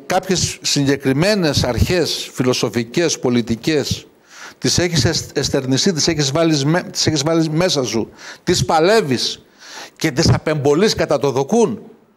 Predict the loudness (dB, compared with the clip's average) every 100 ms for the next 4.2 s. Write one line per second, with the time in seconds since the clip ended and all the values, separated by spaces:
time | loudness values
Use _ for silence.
0 | _ _ -4 -2 2 2 2 0 0 0
1 | 0 -2 -2 -2 -2 -4 -8 -16 -18 _
2 | _ _ _ _ _ -20 -20 _ 0 2
3 | 2 0 0 2 4 4 2 2 4 4
4 | 0